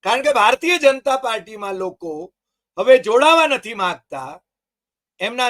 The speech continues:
નુસ્ખાઓ જે અલગ અલગ એમણે વિદ્યાર્થીઓને પણ ભારતીય જનતા પાર્ટીના સભ્યો બનાવવાનું ચાલુ કર્યા પછી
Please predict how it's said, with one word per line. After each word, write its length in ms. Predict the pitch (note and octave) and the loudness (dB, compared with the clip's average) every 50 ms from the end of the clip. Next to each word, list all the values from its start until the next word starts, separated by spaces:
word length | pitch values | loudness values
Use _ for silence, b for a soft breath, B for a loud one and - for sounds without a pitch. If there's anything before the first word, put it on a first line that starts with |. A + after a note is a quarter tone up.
| A3+ | -4
નુસ્ખાઓ 500 | A3+ A3 - - - B3+ D4+ D#4 D4 C#4+ C#4 C4+ | -6 -10 -10 -6 0 4 6 8 10 10 8 8
જે 100 | B3+ B3 A#3 | 4 0 0
અલગ 240 | A3+ A#3 A#3 A3 A#3 | 0 -4 -4 -6 -8
અલગ 200 | A3+ A3+ A3+ G3+ A3 G#3 | -8 -8 -8 -8 -10 -10
એમણે 200 | G3+ G#3 G#3 G3 F3+ E3 _ _ _ _ _ _ | -10 -10 -12 -12 -12 -16 _ _ _ _ _ _
વિદ્યાર્થીઓને 760 | F3+ A3 F3+ F3+ D#4 D4 D4 C#4 - A#3 B3+ C4 B3 B3 B3 A#3+ A#3+ _ | -14 -10 2 2 4 4 4 0 -4 -2 2 2 2 2 2 -4 -8 _
પણ 200 | - A#3 G#3+ G#3 F#3 _ _ _ _ _ _ _ | -8 -10 -10 -10 -14 _ _ _ _ _ _ _
ભારતીય 360 | - F3+ A3 - - C#4 B3+ G#3 | 0 0 0 0 -2 -4 -4 -4
જનતા 340 | A#3+ A#3+ A3+ G#3 A#3 A3+ - | -4 -6 -6 -6 -8 -6 -4
પાર્ટીના 440 | G#3+ G#3+ G3+ G3+ A3 G#3+ G#3 F#3 - | -6 -6 -6 -8 -12 -10 -8 -8 -4
સભ્યો 320 | G3 F#3 - F3 G#3+ A3 G3+ | -6 -6 -6 -6 -8 -4 -4
બનાવવાનું 540 | G#3 G3 G3+ G3 F#3+ G3 G3 F#3+ F#3+ F#3+ F3+ _ | -4 -4 -4 -4 -4 -4 -6 -6 -8 -12 -14 _
ચાલુ 240 | - F#3+ F#3+ F#3 F#3 F3+ - | -8 -6 -6 -6 -6 -6 -6
કર્યા 300 | F#3 E3+ F3 F3 E3+ _ | -6 -6 -6 -10 -10 _
પછી 280 | F3+ E3 - A3+ C4 | -12 -12 -10 -12 -12